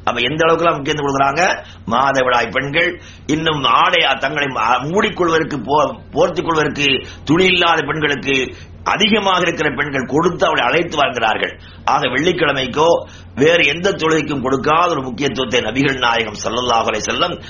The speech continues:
இப்படி சொல்லி, "நீங்கள் பள்ளிவாசலுக்கு சேர்ந்து வாருங்கள், ஆண்களும் பெண்களும் எல்லோரும் கூடி வாருங்கள்" என்ற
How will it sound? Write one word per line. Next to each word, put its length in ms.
இப்படி 340
சொல்லி, 360
"நீங்கள் 360
பள்ளிவாசலுக்கு 880
சேர்ந்து 560
வாருங்கள், 520
ஆண்களும் 560
பெண்களும் 400
எல்லோரும் 480
கூடி 260
வாருங்கள்" 380
என்ற 220